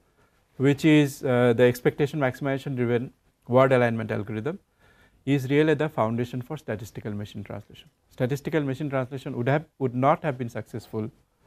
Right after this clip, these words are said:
if this algorithm was not discovered in nineteen eighties by Brown et al, okay, the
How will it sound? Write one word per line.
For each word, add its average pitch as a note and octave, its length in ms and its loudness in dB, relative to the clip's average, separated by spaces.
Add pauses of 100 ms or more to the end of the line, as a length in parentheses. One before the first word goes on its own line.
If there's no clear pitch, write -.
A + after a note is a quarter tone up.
(600)
if C3+ 240 0
this C#3+ 200 0
algorithm A#2+ 440 -2
was A#2+ 240 -4
not A2+ 160 -4
discovered A#2+ 480 -4
in A#2+ 100 -6
nineteen A2 380 -6
eighties B2+ 560 -2 (720)
by A2+ 420 -2 (140)
Brown B2+ 420 2
et A2+ 160 -6
al, G#2 160 -8 (800)
okay, D#3+ 240 -8 (260)
the A2+ 300 -4